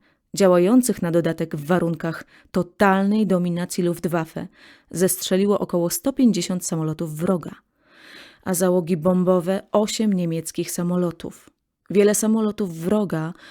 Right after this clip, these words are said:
zostało również poważnie uszkodzonych. Ponadto kolejne sto samolotów wroga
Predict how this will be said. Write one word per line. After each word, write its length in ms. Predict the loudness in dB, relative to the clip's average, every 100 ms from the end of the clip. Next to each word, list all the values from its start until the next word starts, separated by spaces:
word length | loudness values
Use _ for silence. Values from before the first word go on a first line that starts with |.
| -6
zostało 500 | 0 0 2 2 4
również 360 | 2 2 -2 -2
poważnie 480 | -2 -2 -2 -6
uszkodzonych. 800 | -8 -8 -4 -2 -2 -2 -10 _ _ _ _ _ -20 -20 -2
Ponadto 600 | 4 4 4 -2 -12 -2
kolejne 520 | 2 4 4 4 2
sto 340 | 0 2 2
samolotów 600 | 2 2 4 2 0 -4
wroga 480 | -4 0 0 -2 -8